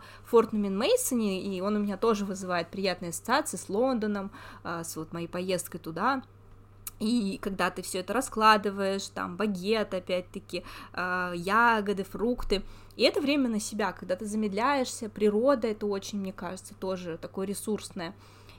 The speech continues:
и приятное времяпровождение на природе. И ты вот просто лежишь, а, думаешь о своём, не отвлекаешься, например, на соцсети, на телефон,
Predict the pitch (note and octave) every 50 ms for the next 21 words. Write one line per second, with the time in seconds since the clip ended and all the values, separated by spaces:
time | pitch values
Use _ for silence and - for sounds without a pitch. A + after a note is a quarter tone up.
0 | - - - G3 F#3+ F#3+ F#3 - - G#3 G#3 G#3 G3 F#3 - F#3 F3 E3+ F#3+ F3+
1 | F3 F3 - F3+ F3 F#3 F3+ F#3 F#3 F#3+ F3 F3+ F3 F3 F3 F3+ - G3 G3+ F#3+
2 | F#3+ F3+ F3+ F3 E3+ F3 F3 - - - - - - - - G#3+ G#3+ G#3+ A3 A#3
3 | A#3+ A#3 A#3 A3 A3 C#4 C#4 C4+ - C4+ C#4 C4+ - B3+ A#3+ A#3+ A#3 A#3 D4 F#4+
4 | B4+ B4 - - - - - - - - - A#3 G#3 G3+ G3 G3 F3+ G3 B3 C#4+
5 | C#4 B3+ - - G#3 - - - G3 G3 A3+ C#4+ E4 E4 D4 C4 A3+ - G#3+ G#3
6 | G#3 - G#3+ F#3 G3+ - - - G3+ F#3+ F#3 - F#3+ F#3+ F#3 F#3 F3+ F3+ F#3 F3+
7 | F3 F3 - A3 E3+ - - - B3+ C#4 D4 C#4+ C4+ - - B3 A3 G#3 G3+ F#3+
8 | - - F#3+ F#3 F3+ - - C#4+ E4+ F4+